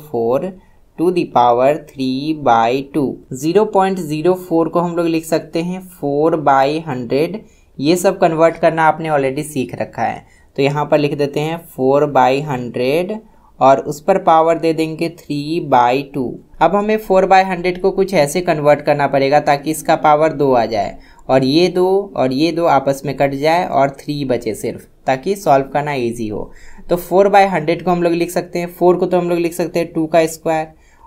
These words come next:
और हंड्रेड को लिख सकते हैं टेन का स्क्वायर। दोनों पर स्क्वायर आ गया और उस पर पावर है थ्री बाई टू। जब दोनों पर स्क्वायर है तो होल स्क्वायर के फॉर्म में हम लोग लिख सकते हैं। इसको हम लोग लिख पाएंगे टू बाई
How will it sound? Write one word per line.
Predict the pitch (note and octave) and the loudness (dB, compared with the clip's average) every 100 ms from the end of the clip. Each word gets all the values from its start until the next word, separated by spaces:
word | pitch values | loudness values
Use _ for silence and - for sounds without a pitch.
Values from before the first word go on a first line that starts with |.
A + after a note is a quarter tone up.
| - | 2
और | D3 | 2
हंड्रेड | D#3+ D3+ D3+ F3 | 2 -2 -2 0
को | F3+ | 0
लिख | D#3+ E3 | -2 -2
सकते | E3 - E3+ | -6 -2 -4
हैं | E3 | -2
टेन | - C3+ C#3 | -2 -2 0
का | C#3+ B2 | 2 0
स्क्वायर। | A#2+ - G#2+ - - _ _ _ - | -2 -6 -6 -6 -10 _ _ _ -14
दोनों | C3+ C#3 D3+ | -2 0 0
पर | D3+ E3 | 0 -2
स्क्वायर | D#3 F3+ E3+ | 2 4 6
आ | F3 | 4
गया | E3 F3+ G3 A3+ - _ - | 2 0 -2 -4 -12 _ 0
और | C#3 C#3 | 2 2
उस | - - | -2 -4
पर | F3+ F3 | 0 2
पावर | E3+ D#3 D#3 E3 | 4 6 4 2
है | E3+ | -4
थ्री | E3 C#3+ C#3 D3 E3 | -6 -8 -6 -4 -4
बाई | C#3 A#2+ B2 C#3 | 2 2 2 0
टू। | C#3+ A#2+ - _ C#3 | -4 -6 -8 _ 0
जब | D#3+ D#3 | 0 2
दोनों | D3+ D#3 F3+ | 0 2 2
पर | F#3 F#3 | 4 2
स्क्वायर | - F#3+ F3+ | 2 4 4
है | F#3 G3 | 4 0
तो | F#3+ | -2
होल | D#3 D3 D3+ | 0 0 0
स्क्वायर | D3+ F3 D#3+ | 0 2 2
के | E3 | 0
फॉर्म | D#3+ D#3+ D#3 | 2 2 2
में | D#3+ | -2
हम | D#3+ | -2
लोग | D#3+ | -2
लिख | D#3 D3+ | -2 -2
सकते | D#3 D3 D#3 D3+ | -4 -2 -4 -4
हैं। | D3+ D3+ - _ - | -4 -12 -20 _ -8
इसको | C#3 - | -6 0
हम | D#3+ D#3 | 0 2
लोग | D3+ | 0
लिख | D3+ D3+ | -2 0
पाएंगे | D#3+ D#3 D#3 D#3+ | 0 0 0 -4
टू | D#3+ D3+ D#3+ | -4 -4 -2
बाई | D#3+ D#3+ D#3 | 2 4 4